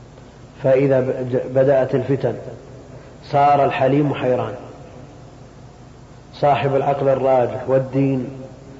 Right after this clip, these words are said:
المتين لا شك أنه تغطي عليه بعض عقله وعلمه وحلمه هذه الفتن إذا ماجت الفتن.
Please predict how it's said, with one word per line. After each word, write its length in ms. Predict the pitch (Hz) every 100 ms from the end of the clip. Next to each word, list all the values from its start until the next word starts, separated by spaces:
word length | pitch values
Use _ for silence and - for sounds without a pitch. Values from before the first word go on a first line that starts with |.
| -
المتين 800 | 143 135 139 139 143 147 143 143 - - - - - - - - - - -
لا 140 | 139 139
شك 260 | 139 135
أنه 640 | 131 127 131 123 120 127 123 -
تغطي 720 | 131 143 151 - 143 127 120
عليه 540 | 131 127 139 139 120 120
بعض 300 | 139 131 117
عقله 760 | - 139 151 139 131 143 147 - - - - -
وعلمه 640 | 123 120 139 143 135 123 123
وحلمه 580 | 120 - 147 135 120
هذه 140 | 135 120
الفتن 340 | 113 117 117 - - - - - - - - - - -
إذا 540 | 127 123 123 - - -
ماجت 460 | 143 143 143 131 135
الفتن. 360 | 117 123 -